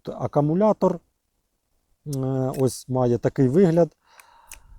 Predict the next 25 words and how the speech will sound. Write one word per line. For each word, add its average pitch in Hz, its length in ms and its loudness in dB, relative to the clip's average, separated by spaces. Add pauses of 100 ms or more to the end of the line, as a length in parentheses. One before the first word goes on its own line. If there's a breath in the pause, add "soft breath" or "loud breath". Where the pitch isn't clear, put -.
(180)
Змінний, 156 540 2
і 202 240 -2
також 151 400 2
сюди 120 240 -4
вставляється 113 1000 -2
флешка 143 500 0
для 113 380 0 (180)
запису. 107 500 -4
Флешки 151 400 0
у 127 80 0
мене 123 240 -2
також 120 340 -2
дві 113 200 -4
штуки 127 360 -4
однакові, 196 880 -2
це 143 600 0 (680 soft breath)
сто - 240 0
двадцять 123 420 0
вісім 127 560 -2
гігабайт 127 760 2 (100)
Kingston, 160 680 -2
е, 117 360 -12
ну 151 160 -4
і 117 40 0
там 104 300 -4